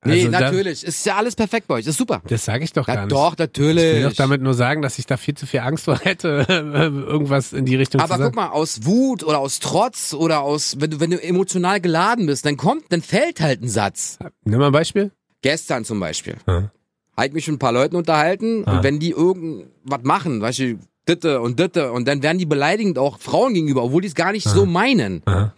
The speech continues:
Speaker 1: Aber dann kriegst du wahrscheinlich als Frau den, den falschen Hals.
Speaker 2: Ja.
Speaker 1: Und deswegen sollte man generell nie irgendwas über den Ex, über,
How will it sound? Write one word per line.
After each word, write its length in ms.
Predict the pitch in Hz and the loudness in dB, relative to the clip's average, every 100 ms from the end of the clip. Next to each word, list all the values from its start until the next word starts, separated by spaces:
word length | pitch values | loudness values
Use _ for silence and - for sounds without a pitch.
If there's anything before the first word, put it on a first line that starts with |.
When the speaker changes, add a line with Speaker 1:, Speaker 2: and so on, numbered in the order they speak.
| - | -4
Speaker 1:
Aber 180 | 147 151 | -2 0
dann 120 | 156 | -2
kriegst 280 | - 214 - | 0 -2 0
du 60 | 226 | -2
wahrscheinlich 320 | 202 202 165 | 0 0 -2
als 140 | 147 | -6
Frau 220 | - 151 | 0 0
den, 120 | 214 180 | 0 0
den 180 | 180 | -2
falschen 380 | 156 160 160 151 | 0 -2 -2 0
Hals. 320 | 240 214 - | 0 0 -4
Speaker 2:
Ja. 160 | 87 82 | -2 0
Speaker 1:
Und 160 | 135 131 | 0 2
deswegen 540 | 156 - 175 220 247 | -2 0 0 0 0
sollte 320 | 180 180 208 | 0 0 0
man 240 | 208 196 165 | 0 2 0
generell 480 | 139 185 180 233 190 | 2 2 2 2 2
nie 320 | 180 247 240 | 2 2 0
irgendwas 500 | 208 262 214 220 - | 0 2 0 -2 0
über 160 | 196 | 0
den 140 | 202 190 | 0 0
Ex, 360 | 214 - - - | -4 -4 -6 -2
über, 240 | 175 | -4